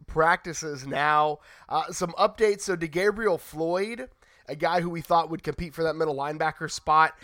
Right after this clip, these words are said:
as a freshman, has been a non-contact jersey throughout practice, dealing with some injury issues there. On the positive injury news, Keondre Coburn, who had been missing some time or expected to miss some time with, uh,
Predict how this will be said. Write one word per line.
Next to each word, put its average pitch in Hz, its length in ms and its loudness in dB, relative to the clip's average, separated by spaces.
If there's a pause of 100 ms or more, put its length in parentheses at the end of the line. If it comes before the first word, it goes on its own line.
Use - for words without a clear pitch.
(180)
as 151 220 2
a 143 60 -6
freshman, 160 420 0
has 139 100 -10
been 156 140 -4
a 143 60 -6
non-contact 190 880 2
jersey 127 440 -12 (320)
throughout 143 300 -2
practice, 151 500 -4
dealing 147 320 -6
with 147 120 -8
some 131 280 -14 (320)
injury 180 540 -2
issues 165 420 -6
there. 156 280 6
On 147 140 -4
the 147 80 -4
positive 214 480 2
injury 123 320 -12
news, 131 300 -16 (160)
Keondre 196 340 6
Coburn, 175 400 4
who 170 160 0
had 156 400 6 (400)
been 156 400 0
missing 214 340 2
some 160 180 -6
time 160 280 4
or 139 40 -2
expected 165 340 -4
to 151 60 -10
miss 147 160 -4
some 139 120 -10
time 135 460 -2 (320)
with, 151 420 2
uh, 120 240 0